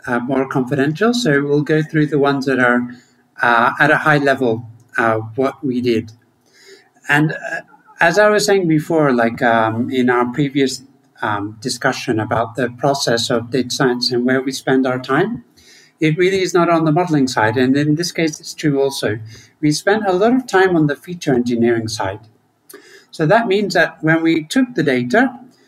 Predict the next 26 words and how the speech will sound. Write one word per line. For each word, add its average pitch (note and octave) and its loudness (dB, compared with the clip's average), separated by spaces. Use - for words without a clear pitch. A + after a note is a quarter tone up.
we, E3 2
you D#3+ 2
know, C#3+ 2
we D3 2
look E3+ -2
at - -4
user D#3 0
behavior. C3 0
So D#3 -2
it D#3+ -4
means D#3 0
that D3 -2
we D3 -2
look E3+ -2
at D#3 -2
what D#3 -2
you're C#3+ 0
clicking G3+ -2
on, D#3 0
uh, B2+ 4
what D3 -2
you D3 -4
purchased D3+ -2
in C3+ 2
the B2+ -4
past, E3+ 0